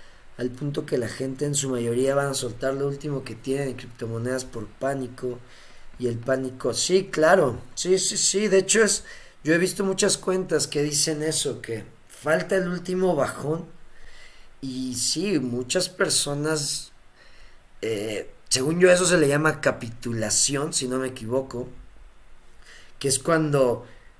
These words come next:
aceptas tu pérdida y dices, "Pues ni modo, a venderlo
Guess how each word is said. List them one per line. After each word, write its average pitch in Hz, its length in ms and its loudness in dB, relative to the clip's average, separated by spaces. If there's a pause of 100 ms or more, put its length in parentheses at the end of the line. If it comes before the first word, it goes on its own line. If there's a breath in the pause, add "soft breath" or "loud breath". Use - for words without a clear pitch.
(140)
aceptas - 1120 4
tu - 220 -6
pérdida 151 880 4 (500 soft breath)
y 123 120 2
dices, 131 720 2 (180)
"Pues 110 120 -10
ni 123 140 -2
modo, 170 640 6 (560 loud breath)
a 127 140 2
venderlo 151 1000 6